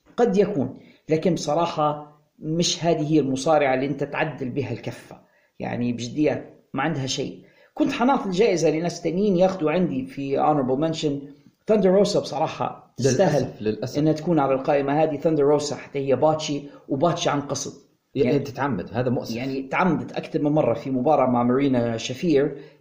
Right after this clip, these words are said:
Speaker 1: تعمدت إن هي، آه، اللي يقولها
Speaker 2: ساك.
Speaker 1: بالإنجليزي ساند بانكر.
Speaker 2: ساند بانكر.
Speaker 1: يعني لما حاولت تقديمها قعمزت بالقصد باش تبينها she looked bad in the ring. قعمزتها في الحوش من غير ما ترج-، ترجع الحسام،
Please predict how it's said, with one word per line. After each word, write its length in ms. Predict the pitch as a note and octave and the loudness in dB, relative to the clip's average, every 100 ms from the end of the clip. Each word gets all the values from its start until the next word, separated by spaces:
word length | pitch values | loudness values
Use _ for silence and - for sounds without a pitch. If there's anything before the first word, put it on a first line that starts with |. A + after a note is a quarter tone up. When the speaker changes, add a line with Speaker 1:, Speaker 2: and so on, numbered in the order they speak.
| - | -4
Speaker 1:
تعمدت 500 | - F#3+ D#3+ C3 C#3+ | 0 2 0 -2 -6
إن 80 | B2+ | -4
هي، 400 | C3+ F3+ E3+ E3 | -2 0 2 2
آه، 560 | E3 - C#3+ C#3 C3 B2 | 0 -2 0 0 0 0
اللي 120 | B2+ | -2
يقولها 200 | B2 B2+ | 2 4
Speaker 2:
ساك. 100 | D3+ | 4
Speaker 1:
بالإنجليزي 400 | D3+ C#3+ D#3 - | 2 2 0 2
ساند 240 | F3+ D#3+ | 0 2
بانكر. 280 | D#3 D3 A#2+ | 2 2 0
Speaker 2:
ساند 340 | A2+ A2+ A2 | -4 -2 -2
بانكر. 160 | F#2+ F#2 | -2 2
Speaker 1:
يعني 180 | C3+ C#3+ | 2 2
لما 140 | C#3+ | 0
حاولت 320 | C#3 E3+ D3+ | 2 2 2
تقديمها 480 | C#3+ C3+ F3 E3+ D#3 | -4 -6 -2 0 2
قعمزت 420 | E3+ C#3 C3 B2+ | 2 0 -2 -2
بالقصد 440 | C#3 C3 E3+ D3 B2 | -4 -2 -4 -4 -8
باش 140 | C#3 | -8
تبينها 420 | B2+ B2 C#3 D3 | -4 -2 0 0
she 140 | C3 D3 | -2 -4
looked 220 | B2+ - C#3 | -6 0 2
bad 160 | C3+ | 2
in 160 | C3+ B2+ | 0 0
the 40 | C3+ | 0
ring. 260 | A#2 - - _ - | -2 -6 -18 _ -6
قعمزتها 460 | C#3 C#3+ C#3+ D#3+ D3+ | -2 -2 -4 -4 -4
في 100 | C#3 | -6
الحوش 360 | - E3 - | 0 2 2
من 60 | C#3 | 0
غير 140 | C3+ | 2
ما 100 | C3+ | 2
ترج-، 480 | C3 C#3 B2+ - B2 | 0 -2 -4 -6 -4
ترجع 320 | D#3 D3 B2+ A#2 | 0 0 0 -6
الحسام، 440 | A#2+ - D#3+ | -6 0 2